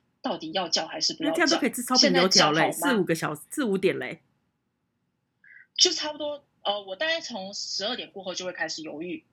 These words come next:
Speaker 2: 嗯。
Speaker 1: 哎，要不要叫？
Speaker 2: 哇塞。
Speaker 1: 对，然后呢，一直会撑到两点多、三点，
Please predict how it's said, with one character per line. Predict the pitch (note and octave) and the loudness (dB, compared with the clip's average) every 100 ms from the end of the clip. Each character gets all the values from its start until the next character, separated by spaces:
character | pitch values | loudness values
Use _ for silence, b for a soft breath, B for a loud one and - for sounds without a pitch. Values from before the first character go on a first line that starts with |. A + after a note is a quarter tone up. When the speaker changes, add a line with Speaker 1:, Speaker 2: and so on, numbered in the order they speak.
| _ - | _ -6
Speaker 2:
嗯。 | F#3 | -2
Speaker 1:
哎， | F3 | 0
要 | G#3 G3 | 0 0
不 | |
要 | F3+ D#3+ | -2 -2
叫？ | D#3+ - - _ - | -2 -2 -4 _ -10
Speaker 2:
哇 | A3+ G#3+ | -6 -6
塞。 | F#3+ - C4+ | -8 -2 2
Speaker 1:
对， | A#3+ | 4
然 | F#3+ E3 | 2 0
后 | G3+ C4+ | 0 0
呢， | C#4 B3 - | -2 -2 0
一 | D4 | 0
直 | C4+ | 2
会 | A#3+ C4 | 0 0
撑 | - C#4+ B3+ | 0 -2 0
到 | B3+ | 0
两 | F#3 F3+ F3 F3+ | -2 -4 -8 -6
点 | A3+ E3 | -6 -6
多、 | F3 F#3 | -8 -10
三 | F#3+ E3 | -8 -6
点， | E3+ | -8